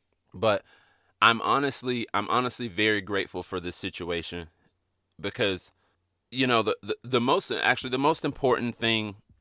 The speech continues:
is that I have more intentional focus and more time with my family. And for me, life is just becoming more about being where you wanna be, right? And,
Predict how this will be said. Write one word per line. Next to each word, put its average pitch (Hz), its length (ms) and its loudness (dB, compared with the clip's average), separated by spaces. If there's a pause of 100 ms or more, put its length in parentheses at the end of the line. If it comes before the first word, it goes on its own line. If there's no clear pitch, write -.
(260)
is 101 180 -4
that 98 180 6
I 95 140 2
have 92 400 0 (480)
more 98 260 0
intentional 98 400 -4
focus 95 540 0
and 92 140 -4
more 92 200 -2
time 87 480 0
with 82 160 -8
my 80 160 -6
family. 71 400 -12 (440)
And 101 180 -4
for 110 120 -2
me, 127 440 -2 (240)
life 113 320 4
is 107 140 -4
just - 260 -6
becoming 101 420 -6
more 101 240 2
about 87 380 2 (500)
being 117 340 4
where 101 140 4
you 101 160 -2
wanna 95 240 0
be, 82 300 -8 (580)
right? 90 340 0 (440)
And, 92 400 0